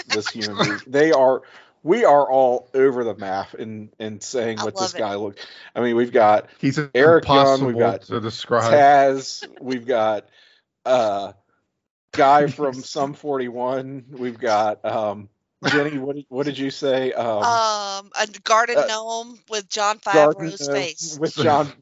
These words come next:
Speaker 1: <laughs>
Speaker 2: garden gnome with Jon Favreau's face. Yes, thank you.
Speaker 1: Somehow all correct, too.
Speaker 3: Yes.
Speaker 1: All
Speaker 2: Somehow
Speaker 1: accurate.
Speaker 2: all correct. Yes,
Speaker 1: He's
Speaker 2: just
Speaker 1: a
Speaker 2: a <laughs>
Speaker 1: Yeah,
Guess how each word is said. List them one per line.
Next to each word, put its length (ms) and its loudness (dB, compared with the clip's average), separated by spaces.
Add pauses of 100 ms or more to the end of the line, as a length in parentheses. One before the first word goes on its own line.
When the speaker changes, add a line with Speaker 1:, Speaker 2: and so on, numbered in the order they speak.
(100)
Speaker 1:
<laughs> 220 -14
Speaker 2:
garden 400 6
gnome 260 0
with 140 -8
Jon 300 -2
Favreau's 580 -4
face. 400 -20
Yes, 480 -16
thank 240 -10
you. 80 -18
Speaker 1:
Somehow 560 0
all 400 0
correct, 520 -8
too. 320 -8 (120)
Speaker 3:
Yes. 100 2
Speaker 1:
All 120 4
Speaker 2:
Somehow 280 6
Speaker 1:
accurate. 280 0
Speaker 2:
all 80 -6
correct. 600 -8
Yes, 300 -6
Speaker 1:
He's 300 -6
Speaker 2:
just 220 -6
Speaker 1:
a 200 -4 (1300)
Speaker 2:
a 60 -18 (360)
<laughs> 20 -
Speaker 1:
Yeah, 60 -6